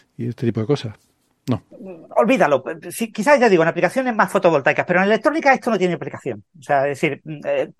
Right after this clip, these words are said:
Speaker 2: eh, lo-, los excitones en silicio van, pero extremadamente lento, pe-, miles de veces más lento que un,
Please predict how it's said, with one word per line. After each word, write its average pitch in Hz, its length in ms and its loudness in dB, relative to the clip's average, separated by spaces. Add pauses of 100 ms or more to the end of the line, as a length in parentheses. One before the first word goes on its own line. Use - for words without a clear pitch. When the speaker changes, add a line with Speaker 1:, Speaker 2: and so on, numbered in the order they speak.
Speaker 2:
eh, 180 260 -2
lo-, 185 180 2
los 202 200 4
excitones 226 760 2
en 160 220 -2
silicio 240 560 -2
van, 226 340 0 (140)
pero 170 240 0
extremadamente 170 640 0
lento, 180 340 -2
pe-, 135 280 -6
miles 220 300 4
de 180 80 2
veces 190 240 2
más 165 140 2
lento 165 300 -2
que - 80 -6
un, 151 240 -10